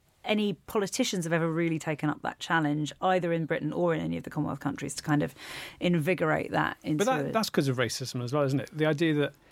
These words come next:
Speaker 2: we'd have freedom of movement for people in the Commonwealth would mean that people from Uganda and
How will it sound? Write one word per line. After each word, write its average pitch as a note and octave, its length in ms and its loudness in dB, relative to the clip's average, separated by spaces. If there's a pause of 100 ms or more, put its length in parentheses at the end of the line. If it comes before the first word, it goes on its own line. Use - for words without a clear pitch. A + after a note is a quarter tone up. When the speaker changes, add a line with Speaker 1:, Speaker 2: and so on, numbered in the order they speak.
(260)
Speaker 2:
we'd C3+ 140 0
have A#2+ 380 -4
freedom C3 340 2
of A2+ 100 -4
movement A#2+ 440 0
for C3+ 120 -4
people C3 260 0
in A#2+ 80 0
the A#2+ 80 -2
Commonwealth B2+ 520 -2
would C#3 140 4
mean C3 220 4
that C3+ 120 0
people B2 200 -2
from B2+ 300 0 (320)
Uganda B2 600 0
and A#2+ 300 -2